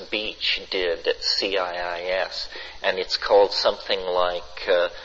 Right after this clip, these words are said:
The Perception of Audio Phenomenon Under the Influence of Psilocybin. And he interviewed Bay Area psilocybin heads about their experiences with language. And, uh,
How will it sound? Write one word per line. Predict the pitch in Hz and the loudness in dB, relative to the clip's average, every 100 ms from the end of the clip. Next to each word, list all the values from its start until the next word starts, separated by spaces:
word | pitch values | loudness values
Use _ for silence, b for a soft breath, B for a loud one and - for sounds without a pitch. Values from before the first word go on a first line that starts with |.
| B B - | B B -12
The | - | -8
Perception | - - - 107 - - 104 | -2 2 6 6 6 2 2
of | 95 - | 2 6
Audio | 92 95 101 95 95 90 | 8 8 6 4 4 2
Phenomenon | - - 90 87 90 92 90 90 90 | -2 -4 0 0 0 0 0 0 -2
Under | 87 87 | -6 -6
the | 87 87 | -8 -8
Influence | 90 - 98 90 87 - | -8 -8 -6 -6 -6 -10
of | 85 | -6
Psilocybin. | - - 87 90 - - 90 95 - - - B B B B B - | -4 0 0 0 -2 0 0 -2 -4 -8 -8 B B B B B -2
And | 90 | -2
he | 87 - 110 98 | -2 -4 -4 -2
interviewed | 101 101 104 92 95 87 85 - - B B - 98 | 0 0 -2 -2 -4 -2 -4 -10 -16 B B -16 0
Bay | - 98 98 | 8 10 10
Area | 95 92 92 87 87 | 8 8 8 6 2
psilocybin | 82 - - 101 90 - 101 92 98 87 85 | 0 -2 0 0 0 0 2 2 2 -2 -2
heads | - 82 73 76 - - - | -6 -4 -2 -4 -8 -12 -4
about | - 87 82 90 - | -2 2 2 2 4
their | 95 85 | 6 6
experiences | - - - 98 98 90 - 90 - | 0 -2 0 0 0 -2 -4 -2 -2
with | 92 - | -4 -2
language. | 90 87 90 82 78 - - - - - - - - - - | 0 0 -2 -6 -6 -6 -8 -10 -18 -18 -18 -20 -20 -10 -6
And, | 104 92 87 | -4 -6 -2
uh, | 90 | -2